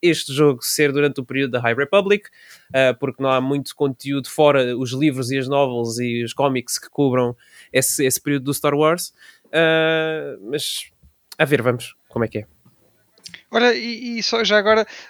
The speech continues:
Speaker 2: tens alguma coisa a dizer do Sonic Frontiers ou não dá para dizer nada, né?
Speaker 1: É,
Speaker 2: <laughs> É um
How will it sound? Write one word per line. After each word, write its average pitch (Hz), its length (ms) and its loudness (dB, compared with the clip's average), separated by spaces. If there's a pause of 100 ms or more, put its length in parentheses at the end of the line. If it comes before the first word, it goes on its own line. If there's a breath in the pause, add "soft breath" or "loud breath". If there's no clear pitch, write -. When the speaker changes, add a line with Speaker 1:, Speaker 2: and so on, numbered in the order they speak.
(120)
Speaker 2:
tens 214 140 -2
alguma 220 180 2
coisa 226 160 4
a 226 40 4
dizer 220 140 0
do 214 60 -6
Sonic 226 280 0
Frontiers 226 480 0
ou 202 400 4
não 202 160 -2
dá 214 120 4
para 220 100 0
dizer 202 140 4
nada, 175 260 4
né? 196 100 0
Speaker 1:
É, 220 220 4
Speaker 2:
<laughs> - 0 -
É 214 60 6
um 214 40 6